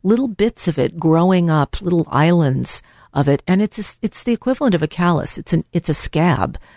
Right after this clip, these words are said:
It's the body saying, "Okay, this area is getting so inflamed, I need to protect it." But in process of making a really substantial epigenetic transition from being an, a, a stem cell that's producing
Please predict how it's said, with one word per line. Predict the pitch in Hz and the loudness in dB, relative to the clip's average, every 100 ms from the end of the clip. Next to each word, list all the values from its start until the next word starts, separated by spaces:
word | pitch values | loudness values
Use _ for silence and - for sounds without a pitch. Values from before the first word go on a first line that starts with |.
| _ - | _ -6
It's | 156 - - | -4 -4 -2
the | 156 143 143 _ _ _ _ _ | 2 4 2 _ _ _ _ _
body | 143 156 156 156 | -4 2 2 2
saying, | - 147 156 | 2 2 2
"Okay, | - 156 | 2 0
this | 175 190 | 0 2
area | 175 | 2
is | 170 | 2
getting | - 156 | 0 -2
so | 147 175 170 | 0 2 2
inflamed, | 165 165 156 | 0 2 2
I | 139 | 2
need | 147 165 | 2 2
to | 147 | 0
protect | - 139 196 214 - | -6 -4 -2 -2 -4
it." | - | -6
But | 147 - | -4 0
in | 156 | 0
process | - 175 175 - 156 135 - - - | -2 -2 -2 0 -2 -2 -4 -12 -6
of | 143 143 147 - _ _ | 0 2 0 -6 _ _
making | - 160 160 165 147 - | 0 2 2 0 0 0
a | 139 135 135 - _ _ _ _ | 0 2 0 -2 _ _ _ _
really | 160 143 254 311 127 | 0 4 4 4 0
substantial | - - - - - 147 240 247 110 | -2 -8 -10 -10 0 2 2 0 0
epigenetic | 113 127 147 147 135 135 123 | 0 0 -2 0 2 0 0
transition | - 110 127 180 - - 85 - _ _ _ | 0 0 2 2 0 -2 -4 -6 _ _ _
from | - 143 147 | -4 -2 0
being | 151 139 135 - | 0 0 0 -2
an, | 139 135 - _ _ _ _ _ | -2 -2 -4 _ _ _ _ _
a, | - 127 123 - | -2 0 0 -4
a | 143 | -4
stem | - - 175 | -2 0 0
cell | 165 - 139 | 0 -2 -2
that's | 151 - | -4 -8
producing | - 139 143 143 - 131 135 | -6 0 0 0 0 0 0